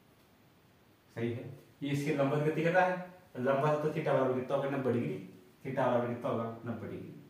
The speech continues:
तो sine नब्बे का मान कितना होगा? Sin नब्बे डिग्री बराबर होगा एक। यहाँ रखेंगे उठा के theta बराबर नब्बे डिग्री।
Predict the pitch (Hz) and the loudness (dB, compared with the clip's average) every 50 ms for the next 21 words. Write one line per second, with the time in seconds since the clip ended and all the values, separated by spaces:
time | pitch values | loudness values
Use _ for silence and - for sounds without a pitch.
0 | - - - - - - - - _ - - 117 - - 127 127 135 143 143 143 | -20 -20 -20 -20 -20 -20 -20 -20 _ -16 -14 -14 -6 -2 0 0 2 2 2 2
1 | 139 - 120 120 117 117 113 110 113 - - 120 107 104 104 104 - - - - | 2 2 0 0 0 0 0 -2 -2 -4 -4 -4 -4 -4 -6 -8 -10 -14 -20 -20
2 | - - - - _ - - - - - _ - - - _ _ - - - 127 | -20 -20 -20 -20 _ -20 -20 -20 -20 -20 _ -20 -20 -20 _ _ -18 -8 -4 -2
3 | 135 143 143 139 - 120 117 117 113 113 110 107 107 113 113 113 110 113 113 113 | 0 2 4 4 4 4 2 2 2 0 0 -2 -2 -2 -2 -2 -2 -4 -4 -6
4 | - 98 92 87 - - - - - - - - 117 117 117 - - 151 160 165 | -6 -8 -10 -10 -12 -14 -18 -20 -20 -20 -12 -4 -2 0 0 0 0 2 2 2
5 | - - 147 143 - - - - - 123 117 117 113 123 123 120 113 110 104 101 | 2 2 0 -2 -2 -4 -4 -2 -2 -2 0 0 0 0 0 0 -2 -2 -4 -4
6 | 101 | -6